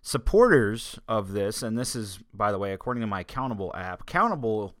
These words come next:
by the way, sidebar, is a great app that shows you exactly what's going on, exactly what the Senate's voting for, gives you some details, and then you can actually voice your opinion,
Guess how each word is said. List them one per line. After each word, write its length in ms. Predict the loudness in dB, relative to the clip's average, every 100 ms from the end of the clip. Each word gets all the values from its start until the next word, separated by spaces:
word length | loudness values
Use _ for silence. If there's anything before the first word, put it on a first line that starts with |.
| _
by 220 | -12 -8
the 80 | -6
way, 220 | -6 -8
sidebar, 520 | -10 -6 -6 -4 -6 -6
is 120 | -8
a 20 |
great 320 | 0 2 2
app 360 | 2 0 0 -4 -18 -20 -20 _ _ -6
that 140 | -6
shows 320 | 0 2 2
you 100 | 2
exactly 420 | 0 6 6 6 2
what's 160 | 0
going 280 | 2 0 2
on, 180 | 2 0
exactly 380 | 2 4 4 2
what 100 | -2
the 100 | -4
Senate's 340 | -4 -4 -2
voting 300 | 0 0 -2
for, 400 | -8 -4 -4 -4
gives 320 | -2 -2 0
you 120 | -2
some 160 | -2 -4
details, 560 | -2 -4 -2 0 0 -2
and 120 | -4
then 140 | -4
you 160 | -4 -4
can 120 | -4
actually 340 | -6 -6 -8
voice 320 | -6 -6 -6 -2
your 200 | 2 2
opinion, 600 | 2 -2 -4 -8 -8